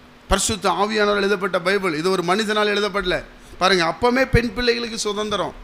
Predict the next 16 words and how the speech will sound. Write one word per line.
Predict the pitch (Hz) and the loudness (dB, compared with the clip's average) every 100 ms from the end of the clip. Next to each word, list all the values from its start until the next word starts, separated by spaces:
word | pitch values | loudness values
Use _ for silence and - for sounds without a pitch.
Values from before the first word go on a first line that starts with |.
| - - - - - - | -20 -20 -20 -20 -8 -4
சொத்துல | 196 220 214 | 0 0 0
சரி | - 196 247 | 0 0 0
பாதி | 208 208 202 - | 0 0 0 -6
பங்குன்னு | 180 185 185 | -4 -2 -2
சொல்லி. | 160 156 127 - - - - - - - - | -2 -8 -8 -14 -20 -20 -20 -20 -20 -20 -6
யோபு, | 131 196 196 190 147 120 - 113 | 2 4 6 4 2 -4 -10 -12
நிறைய, | 117 156 262 403 269 | -6 -4 0 0 0
நிறைய | 165 156 247 285 | -2 -4 -4 -4
நம்ம | 226 185 | -4 -4
வேதம் | 165 226 247 208 | -2 0 0 -2
வந்து | 214 226 | -4 -2
ஒரு | 202 | -2
பெரிய | 165 175 233 233 190 131 - | 0 -2 0 -2 -4 -10 -4
கடல், | 180 254 190 - - - - - - - - | -2 0 -4 -10 -20 -20 -20 -20 -20 -20 -14
நிறைய | 143 214 247 | -10 -6 -4
முத்துக்கள் | 202 202 - 285 226 | -2 -4 -4 -6 -4